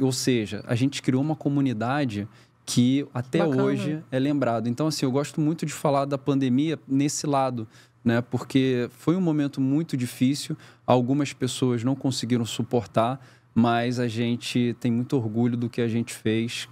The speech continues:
Speaker 1: com, com, com as vidas, né? Não é nem com o franqueado. Eu acho que o empresário, às vezes, ele tem que ver, é, qual é esse cenário. Assim, é um cenário de negócio? É,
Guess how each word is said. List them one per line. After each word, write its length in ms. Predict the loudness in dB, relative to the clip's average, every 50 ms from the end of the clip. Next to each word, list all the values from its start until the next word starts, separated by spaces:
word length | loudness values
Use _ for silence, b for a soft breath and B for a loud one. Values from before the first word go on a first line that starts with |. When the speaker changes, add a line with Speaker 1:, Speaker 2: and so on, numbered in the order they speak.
| -8 -2
Speaker 1:
com, 280 | -2 0 0 0 -2 -4
com, 220 | -4 -2 -2 -2 -2
com 140 | 2 2
as 120 | 2 2 2
vidas, 480 | -2 0 0 0 0 0 -2 -4 -4 -2
né? 120 | -2 -2
Não 120 | -2 0 0
é 20 |
nem 120 | 0 0
com 120 | 0 -2 -4
o 20 |
franqueado. 640 | -4 -2 -2 -2 -2 -2 -2 -2 0 0 -2 -4 -6 B B B B B _
Eu 120 | 0 2 2
acho 200 | 2 0 -2 0
que 280 | 2 2 2 2 0 -4 -8 _ -2
o 100 | 2 2
empresário, 680 | 2 2 0 0 0 0 0 0 0 0 0 0 -2 -2
às 80 | -4 -4
vezes, 200 | -2 -2 -2 0
ele 140 | -2 -2 -2
tem 280 | -2 0 0 0 0
que 200 | 0 -2 -2 -2 -2
ver, 420 | -2 0 2 2 2 2 -2 -6 b b b b b _ _ 0
é, 260 | 2 2 2 2 -2 -2 0
qual 260 | 2 2 2 4 2
é 160 | 0 0 0
esse 240 | 0 0 -2 -4 -4
cenário. 500 | -4 -2 -2 0 0 0 0 -2 -2 -4 -4
Assim, 180 | -4 -2 -2
é 40 | -2
um 40 | 0
cenário 560 | 0 0 0 0 2 2 2 2 0 0 -2
de 140 | -2 -2 -2
negócio? 520 | -2 0 2 2 2 2 0 -2 -8 -6 0
É, 200 | 0 0 0